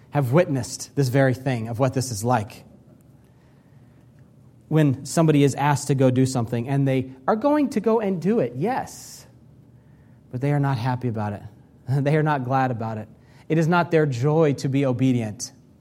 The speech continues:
right? But we are not just to have a right belief and love one another begrudgingly. We're to be glad about it. God's commands are not burdensome.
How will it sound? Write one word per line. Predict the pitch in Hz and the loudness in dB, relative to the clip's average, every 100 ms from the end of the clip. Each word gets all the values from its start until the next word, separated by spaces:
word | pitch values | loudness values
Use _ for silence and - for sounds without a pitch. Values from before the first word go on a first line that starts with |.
| - _ - - _ _ _ _ _ - - - - - - | -20 _ -20 -20 _ _ _ _ _ -20 -20 -20 -20 -20 -12
right? | 127 131 170 - - - - _ - _ - _ - - - | -4 -4 -4 -12 -20 -20 -20 _ -20 _ -20 _ -20 -20 -8
But | 160 | -2
we | 165 | 0
are | 180 | 0
not | 170 185 | 0 -4
just | 139 160 - - | -2 -4 -4 -8
to | 156 143 | -2 -2
have | 123 113 151 | -2 -4 -2
a | |
right | 139 139 151 | 0 0 -2
belief | 127 123 135 127 131 | -4 -2 -2 -2 -4
and | 127 | -4
love | 127 127 | -2 -2
one | 123 123 | -2 -4
another | 113 120 127 113 107 - - | -4 -2 -2 -4 -8 -18 -14
begrudgingly. | 127 131 127 127 139 107 98 80 - - - - _ - _ _ _ _ - - - | -6 -4 -2 -4 -4 -8 -10 -12 -18 -20 -20 -20 _ -20 _ _ _ _ -20 -20 -6
We're | 147 | -4
to | |
be | 143 | -2
glad | 120 104 104 143 139 | -4 -6 -4 -4 -4
about | 101 95 | -6 -10
it. | - | -6
God's | 143 160 147 | -2 0 -2
commands | - 139 127 135 143 127 | -4 -2 0 0 -2 -4
are | 123 | -4
not | 120 120 131 147 - - | -4 -2 0 -2 -6 -14
burdensome. | 120 110 143 160 135 101 87 | -10 -2 0 0 -6 -10 -16